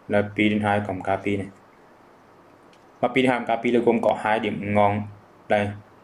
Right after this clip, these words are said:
k bằng không, k bằng một. Như vậy ấn với đây là thì sin là bằng một, và đây là sin bằng trừ một nha. Như vậy có hai giá trị là bằng bốn hoặc là bằng trừ bốn.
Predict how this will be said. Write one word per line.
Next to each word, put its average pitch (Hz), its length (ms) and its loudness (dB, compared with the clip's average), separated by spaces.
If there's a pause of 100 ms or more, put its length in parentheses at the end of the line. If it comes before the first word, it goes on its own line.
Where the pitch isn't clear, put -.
(200)
k - 20 -18
bằng 104 280 0
không, 107 180 0 (160)
k - 40 -20
bằng 98 240 -2
một. 92 160 -4 (920)
Như 117 80 2
vậy 107 100 6
ấn 101 180 0
với 104 120 4
đây 107 160 4
là 107 100 -2
thì 110 220 0
sin 107 240 -2
là 107 60 4
bằng 104 220 2
một, 98 200 2 (500)
và 107 60 -2
đây 104 160 6
là 104 100 4
sin 104 220 -2
bằng 104 100 0
trừ 104 180 -4
một 92 140 -10 (120)
nha. 101 140 -6 (680)
Như 110 80 0
vậy 107 120 4
có 92 100 4
hai 104 160 0
giá 98 140 2
trị 101 200 -2
là 107 100 4
bằng 104 300 0 (960)
bốn 117 360 2 (200)
hoặc 101 200 0
là 104 60 4
bằng 98 320 0
trừ 101 160 0
bốn. 101 240 0